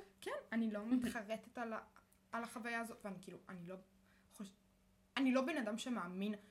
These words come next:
Speaker 1: ש-, שצריך לעשות דברים אח-, אני חושבת שכל דבר שאנחנו עושים בחיים שלנו יש סיבה.
Speaker 2: כן.
Speaker 1: אבל החוויה הזאת זכורה לי כחוויה לא טובה, למרות שכאילו מאוד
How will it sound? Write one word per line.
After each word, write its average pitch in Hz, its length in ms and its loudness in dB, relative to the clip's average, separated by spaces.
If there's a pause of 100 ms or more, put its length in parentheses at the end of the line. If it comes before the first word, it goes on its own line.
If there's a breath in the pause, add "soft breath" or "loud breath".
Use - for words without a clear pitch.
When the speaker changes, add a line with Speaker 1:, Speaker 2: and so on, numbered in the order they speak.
(400 loud breath)
Speaker 1:
ש-, - 220 -6 (760)
שצריך - 840 -8 (600)
לעשות 220 420 0
דברים 202 260 0
אח-, 196 200 -8
אני 196 80 -4
חושבת 196 200 -10
שכל 220 320 -2
דבר 202 220 0
שאנחנו 202 320 -8
עושים 202 220 -6
בחיים 190 260 -4
שלנו 208 260 -4
יש 196 220 -2
סיבה. 180 360 2 (440 loud breath)
Speaker 2:
כן. 247 160 8
Speaker 1:
אבל 208 400 4 (1000 loud breath)
החוויה 240 420 4
הזאת 403 220 0
זכורה 240 500 -6
לי 170 120 -8
כחוויה 202 460 0
לא 294 200 0
טובה, 370 260 0
למרות 190 360 -2
שכאילו 359 380 0
מאוד 247 320 6